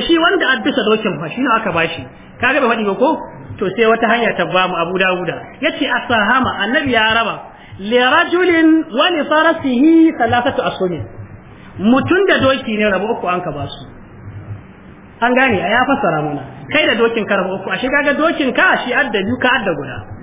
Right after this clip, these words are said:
Gashin sai ƙara fassarawa, "Sahamaini li farasihi wa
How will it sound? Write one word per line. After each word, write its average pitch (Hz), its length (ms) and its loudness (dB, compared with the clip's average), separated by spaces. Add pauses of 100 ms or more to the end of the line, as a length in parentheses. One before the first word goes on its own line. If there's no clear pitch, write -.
(720)
Gashin 269 440 0
sai 330 140 0
ƙara 349 320 2
fassarawa, 180 720 -2 (260)
"Sahamaini 247 800 2
li 240 140 0
farasihi 262 1000 2 (260)
wa 196 180 0